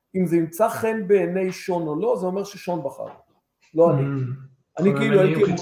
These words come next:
Speaker 2: חיצוניים.
Speaker 1: לפועל הבחירה.
Speaker 2: Mm.
Speaker 1: השיטה שלנו באה ואומרת, <clears throat> יותר מזה, אם נכון, יש לי רק שליטה,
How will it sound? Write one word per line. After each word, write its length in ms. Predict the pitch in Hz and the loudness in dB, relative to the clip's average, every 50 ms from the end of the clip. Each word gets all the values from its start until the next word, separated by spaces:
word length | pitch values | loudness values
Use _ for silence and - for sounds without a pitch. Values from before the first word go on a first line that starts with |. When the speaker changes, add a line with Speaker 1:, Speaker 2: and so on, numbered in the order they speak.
| 143 | -2
Speaker 2:
חיצוניים. 200 | 139 139 139 - 135 123 | 0 2 2 2 2 2
Speaker 1:
לפועל 260 | 208 208 196 180 175 170 | 2 4 4 4 4 0
הבחירה. 420 | - - - 170 151 139 135 - - - - _ _ _ _ _ _ _ _ _ _ _ _ _ - | -2 -6 -8 -6 -4 -4 -4 -6 -8 -14 -20 _ _ _ _ _ _ _ _ _ _ _ _ _ -8
Speaker 2:
Mm. 40 | 143 127 127 135 131 123 123 - - - - | -6 -4 -2 -2 -2 -4 -6 -8 -12 -8 -6
Speaker 1:
השיטה 440 | 135 135 - - 135 - 214 269 277 | -4 -4 -4 -8 0 4 6 6 6
שלנו 400 | 277 - 240 240 233 226 214 185 | 4 2 0 -2 -2 -2 -2 -4
באה 240 | 185 196 202 180 180 | -2 -2 -2 -2 -2
ואומרת, 480 | 180 156 143 135 131 127 131 156 - - 190 190 185 131 131 - - - _ _ _ | -4 -4 -4 -6 -8 -8 -8 -8 -4 -4 -4 -4 -4 -6 -8 -8 -12 -16 _ _ _
<clears throat> 600 | _ _ _ _ _ _ _ _ _ _ _ _ | _ _ _ _ _ _ _ _ _ _ _ _
יותר 300 | - - - - 539 508 | -14 -2 6 6 8 8
מזה, 280 | 285 233 160 - - - - - _ _ _ _ _ - | 6 4 -2 -6 -8 -14 -20 -20 _ _ _ _ _ -6
אם 380 | 277 294 339 359 311 220 151 117 110 - _ _ _ _ _ _ _ _ _ _ _ _ _ - | -2 0 0 0 0 -2 -4 -6 -10 -16 _ _ _ _ _ _ _ _ _ _ _ _ _ -6
נכון, 480 | 170 180 180 180 - 302 294 269 240 220 | -4 -2 -2 -2 -2 -2 -2 -2 -2 -2
יש 200 | 208 190 - 214 | -6 -8 -6 -6
לי 100 | 196 175 | -4 -2
רק 200 | 190 240 254 - | -2 -2 -2 -4
שליטה, 520 | - - 202 196 185 - 220 208 175 147 | -8 -12 -12 -12 -8 -6 -4 -4 -4 -6